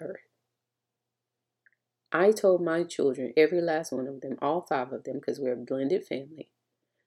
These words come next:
that I want my legacy to be that you know God. Not that they just read about him, not that they just went to church, not that they were just prayed for,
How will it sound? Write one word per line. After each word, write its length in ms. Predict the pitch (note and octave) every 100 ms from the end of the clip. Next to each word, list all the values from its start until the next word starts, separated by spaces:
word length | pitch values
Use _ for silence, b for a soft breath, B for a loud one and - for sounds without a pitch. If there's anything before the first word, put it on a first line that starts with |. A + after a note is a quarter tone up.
| _
that 180 | - -
I 160 | C#3 F3
want 260 | F#3 F3+
my 140 | D3+ D#3
legacy 560 | D#3 D3 C#3+ - -
to 160 | C#3 -
be 340 | C#3 - G#2 _ _ _ _ _ _ _ _ _ _ -
that 260 | B2 -
you 120 | C#3+
know 200 | C#3 C3
God. 460 | C3+ C3+ - - - _ _ _ _ _ _ _ _ _ _ _ _ _ _ _ _ -
Not 220 | F#3+ A3
that 140 | G#3
they 140 | F#3+ F#3
just 220 | F3+ E3
read 220 | D#3 D#3
about 380 | D3 B2+ - -
him, 240 | C#3+ C3
not 220 | C#3+ F#3 G#3
that 180 | F3
they 160 | E3 E3+
just 400 | D#3 D#3+ D#3 - b b _
went 200 | - C#3
to 80 | D#3
church, 500 | - - E3+ - -
not 260 | D#3 D#3 -
that 240 | E3+ E3
they 180 | D3+ D#3
were 180 | D#3 D3
just 300 | D3 C#3+ -
prayed 360 | - C#3+ C#3+ -
for, 280 | D2+ -